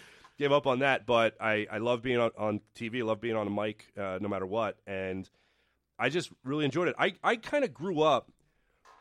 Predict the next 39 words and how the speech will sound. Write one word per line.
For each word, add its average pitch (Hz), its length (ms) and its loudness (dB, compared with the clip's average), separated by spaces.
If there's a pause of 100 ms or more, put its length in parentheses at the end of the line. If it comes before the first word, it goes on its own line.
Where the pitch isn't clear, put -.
(180)
wanting 170 500 6
to 156 120 -4
be, 127 480 -2 (320)
again, 139 220 4
when 135 100 4
I - 20 6
was 127 100 4
eleven 160 240 2
years 139 140 2
old 143 160 2
and 120 80 -4
figured 127 380 -2
I, 113 140 -2 (400)
I, 110 120 -2 (160)
I 107 80 -6
can't 123 320 -4
do, 113 340 0 (460)
I 117 80 -4
can't 135 180 0
play 127 100 0
center 120 220 0
field 120 200 -2
for 123 100 -8
the 107 60 -8
Phillies. 131 380 -6 (260)
<laughs> - 280 -12
Um, 127 400 6
I 131 60 4
wanted 135 160 4
to 127 60 -2
be 131 80 0
around 131 300 4
sports - 500 -4
still. 98 460 -4
And 120 160 0
if 117 160 -4
I 185 180 0
could 120 320 -6
be 117 400 -4